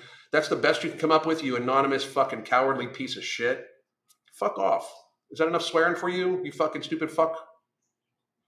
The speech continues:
Ridiculous. I'm not in the mood.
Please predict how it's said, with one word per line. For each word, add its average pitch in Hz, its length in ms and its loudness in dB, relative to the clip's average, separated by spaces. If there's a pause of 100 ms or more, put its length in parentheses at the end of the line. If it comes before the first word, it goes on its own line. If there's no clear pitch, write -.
(2500)
Ridiculous. - 880 -10 (3500)
I'm 117 80 -10
not 117 200 -2
in 107 60 -8
the 101 80 -4
mood. 87 220 -10